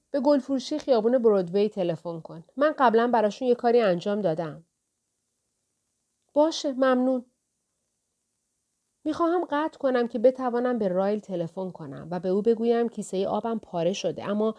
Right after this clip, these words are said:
صدای لوسی را می‌شنوم که می‌گوید: "صبر کن."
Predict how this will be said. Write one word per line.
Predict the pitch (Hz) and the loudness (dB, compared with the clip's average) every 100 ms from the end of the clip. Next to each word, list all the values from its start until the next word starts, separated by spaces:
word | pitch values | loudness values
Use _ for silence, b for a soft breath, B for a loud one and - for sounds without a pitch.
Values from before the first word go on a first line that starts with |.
| b | b
صدای | - 240 233 277 | 2 6 8 6
لوسی | 254 220 262 | 4 0 -2
را | 277 | -2
می‌شنوم | 285 269 277 262 254 254 | 0 -2 -4 -4 -4 -4
که | 254 | -4
می‌گوید: | 240 196 190 202 226 233 _ _ _ | -6 -4 -4 -4 -4 -8 _ _ _
"صبر | - 311 320 | -2 2 2
کن." | - 214 156 | 0 -2 -2